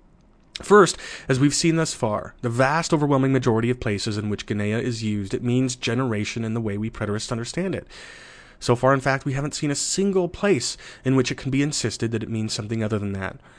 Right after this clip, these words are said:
I think it's reasonable, therefore, to start from there and see if these three verses can't be understood in this way.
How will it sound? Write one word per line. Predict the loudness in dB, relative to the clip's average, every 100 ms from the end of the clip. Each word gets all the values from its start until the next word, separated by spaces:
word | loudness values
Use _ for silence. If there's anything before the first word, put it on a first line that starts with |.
| -20 _ _ _ _ 2
I | 4
think | 4
it's | 4
reasonable, | 2 2 0 0
therefore, | -2 -2 -4 -6
to | -6
start | -6 0 0 0 -4
from | -2 0
there | 0 -2 -8 -14 -20 -20 -12
and | -8
see | -2 -2
if | 0
these | -4 -2
three | -4
verses | -2 -6 -6
can't | -6 -8 -4
be | -4
understood | -4 -4 -6 -4
in |
this | -8 -6
way. | -6 -6